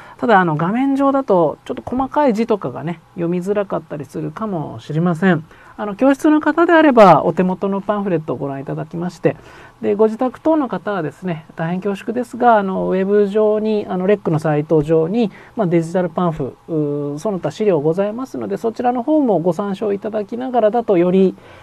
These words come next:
えー、まあ、見えやすいかなと思いますので、えー、ご了承いただければと思います。で、まず、まあ、今回、この科目合格制度、戦略的合格法のガイダンスするにあたって、まず、まあ、私自身の話をちょっとしようかなと思いますけれども、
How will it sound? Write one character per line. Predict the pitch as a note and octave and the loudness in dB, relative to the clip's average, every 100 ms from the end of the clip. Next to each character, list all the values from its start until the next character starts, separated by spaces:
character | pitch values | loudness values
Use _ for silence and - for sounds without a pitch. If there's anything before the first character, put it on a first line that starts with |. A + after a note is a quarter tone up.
| - - | -20 -2
え | F#3+ F3 E3 D#3 D3 C#3 C3+ C3 B2 | 2 4 4 2 0 -2 -4 -6 -8
ー、 | E3 | -6
ま | F#3 A#2 - _ _ _ | -6 -6 -14 _ _ _
あ、 | A#3 | -14
見 | G3+ F3+ F#3 | -4 0 4
え | |
や | E3+ D#3+ | 4 2
す | D#3+ F3 | 0 -2
い | |
か | D#3+ | 0
な | D#3+ F#3+ D#3+ | -2 -2 -2
と | |
思 | D3+ E3+ | -4 -4
い | G3 | -6
ま | A3 | -8
す | G#3+ | -8
の | G3+ F#3 | -6 0
で、 | A3 F#3+ | 0 0
え | - D3+ C#3 C3 B2 | -6 -8 -6 -8 -6
ー、 | C3+ | -2
ご | |
了 | D3+ | -2
承 | C#3+ | -2
い | C#3 | -4
た | D3+ | -4
だ | D#3+ | -4
け | D#3+ | -2
れ | F#3+ | -2
ば | C#3+ | -4
と | - | -8
思 | C3 | -14
い | |
ま | C3 | -14
す。 | - - _ _ _ _ _ _ _ - - - - - _ - | -16 -20 _ _ _ _ _ _ _ -20 -20 -20 -20 -20 _ -2
で、 | |
ま | B3 D#4+ | 4 6
ず、 | D#4+ C4 G#3 | 6 8 8
ま | F#3+ B3+ | 6 2
あ、 | |
今 | D4 E4 | 2 6
回、 | C4+ F3+ C#3+ | 8 8 4
こ | - | 0
の | G3 F#3 F3+ F3+ F3 F3 E3+ F3 | -2 0 0 0 0 0 -2 0
科 | |
目 | G#3+ | -2
合 | A3 A3 A#3 | 0 2 2
格 | A3+ A3 | 2 -2
制 | B3 A3+ | 2 4
度、 | F3 C3+ F#2 C#3+ C#3 C#3 | 4 2 -2 -6 -6 -8
戦 | F3+ F3+ | -6 -4
略 | F3+ F3 | -4 -2
的 | - E3+ | -4 -4
合 | E3+ F3+ | -2 -2
格 | F3 F3+ | 0 -4
法 | F3+ - F3+ E3+ E3+ E3+ E3+ E3 E3 E3 D#3+ D#3+ D#3 D#3 D#3 D#3+ | -4 -2 2 2 2 0 -2 -2 -4 -4 -4 -6 -6 -4 -6 -4
の | A#3+ | 2
ガ | A3 | 4
イ | G#3+ | 6
ダ | G3+ | 2
ン | |
ス | G3 | -2
す | F#3+ A3 | -4 -4
る | G#3+ | -2
に | G3+ | -4
あ | F3 | -2
た | E3+ | -4
っ | |
て、 | D#3+ F#3 | -4 -4
ま | A3+ | -4
ず、 | G#3 | -2
ま | G3+ | -2
あ、 | |
私 | F3+ F#3 C4 - - | -2 -2 -6 -6 -6
自 | C4+ D#4 G#4 | -4 -4 -2
身 | |
の | F#4 | -2
話 | F3 D#3+ D#3 C3 | -2 -2 -2 -4
を | |
ち | A#2 | -8
ょ | |
っ | C3+ | -10
と | - - - | -12 -16 -10
し | - | -2
よ | E3 | -2
う | |
か | D#3 | -2
な | C3 C3 B2 | -6 -8 -10
と | C#3 | -10
思 | C3+ D3 | -6 -4
い | D3+ | -4
ま | D#3+ | -4
す | D#3 | -6
け | - | -8
れ | B2+ | -10
ど | - | -8
も、 | E3 A3 F3 | -2 0 0